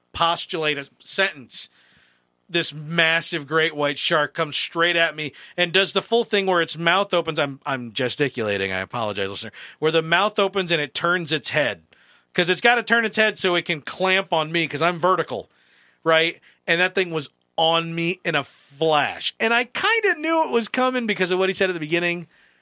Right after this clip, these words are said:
but I let my guard down. I was so peaceful and so serene. And when this thing came up and grabbed me, it shook me. Like, I was like, "Ah,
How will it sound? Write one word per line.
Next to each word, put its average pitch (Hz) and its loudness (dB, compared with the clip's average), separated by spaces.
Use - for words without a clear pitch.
but 165 4
I 160 2
let 185 0
my 160 -2
guard 143 0
down. 151 0
I - 0
was 143 -2
so 175 -2
peaceful 156 -6
and 131 -8
so 156 -4
serene. 131 -4
And 147 0
when 160 0
this 277 2
thing 247 0
came 202 0
up 180 0
and 160 -10
grabbed 156 2
me, 143 -6
it 160 0
shook - 0
me. 107 -6
Like, 165 4
I 196 2
was 208 2
like, 170 -2
"Ah, 285 4